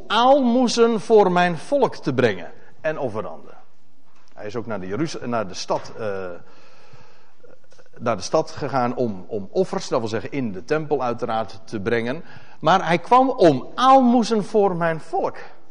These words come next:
te brengen. Aalmoezen breng je voor het arme volk. Het is l-, zo boeiend, maar het boek Handelingen,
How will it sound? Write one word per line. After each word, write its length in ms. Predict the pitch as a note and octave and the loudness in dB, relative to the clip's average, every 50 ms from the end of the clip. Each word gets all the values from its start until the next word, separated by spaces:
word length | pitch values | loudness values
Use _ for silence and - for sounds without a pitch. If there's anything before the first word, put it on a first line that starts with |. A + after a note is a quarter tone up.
| - | -10
te 120 | - - A#2 | -10 -6 -4
brengen. 300 | G#2+ G#2+ F2+ - - - - - - - - - - - - - - - - - - | -4 -4 -4 -6 -10 -10 -10 -10 -10 -10 -10 -10 -12 -12 -10 -10 -10 -10 -10 -8 -2
Aalmoezen 760 | - G3 A3 A#3+ A3+ G#3+ F#3+ F3 D3+ - G3 G3+ A3 A#3+ - - - C#3 | 2 4 6 6 6 4 2 2 2 2 0 0 0 -2 -6 -10 -8 0
breng 280 | C#3 F3 F3+ F#3 F3 | 0 2 2 2 0
je 200 | D3+ D3+ F3 G3 - - - - - - - - - - | -2 -2 -4 -4 -6 -10 -10 -10 -10 -10 -10 -10 -10 -10
voor 500 | - - D3 C#3 C#3 C3+ C3+ - - - - | -6 -2 2 2 2 2 0 -2 -8 -10 -8
het 240 | A#2+ A#2 G#2+ - - - | -8 -8 -8 -8 -10 -6
arme 520 | - C#3+ D3 D3 D3 C#3+ C#3 C3+ C3 C3 B2+ - | -4 -2 -2 0 0 -2 -4 -4 -6 -6 -6 -10
volk. 440 | G#2+ F#2 G#2 A2+ A2 - - - - - - - - - - - - - - - - - - - - - - - - - - - - - - - - - - - - - - - - - - | -10 -4 -2 -2 -2 -2 -4 -10 -10 -10 -12 -12 -12 -12 -12 -12 -10 -10 -10 -12 -12 -12 -10 -10 -10 -10 -10 -10 -10 -10 -10 -10 -10 -12 -12 -12 -12 -12 -12 -12 -10 -10 -10 -10 -10 -10 -4
Het 180 | - C#3+ A#2+ C3+ | -4 -4 -4 -2
is 180 | C3 A2 F#2 | -4 -6 -6
l-, 160 | G2 A#2 C#3+ - - - - - - - - - | -6 -8 -8 -8 -10 -10 -10 -10 -10 -10 -12 -10
zo 320 | - - - D4+ D4 C4+ | -10 -2 2 2 4 4
boeiend, 580 | F#3 F#3+ B3+ B3 D3+ G#2+ A#2+ E3 - - - - - - - - | 4 4 4 4 4 2 2 -4 -8 -10 -10 -10 -12 -12 -10 -2
maar 160 | - E3 F#3 | 2 4 4
het 120 | F#3 D#3 | 4 4
boek 140 | D#3+ G3+ - | 0 0 -2
Handelingen, 760 | - D#3 A3 C#4 D4+ B3 G#3+ E3+ D#3+ E3 F#3 G#3 A#3 D4 C#4+ | 0 2 2 2 4 4 2 2 2 -2 -2 -4 -4 -6 -8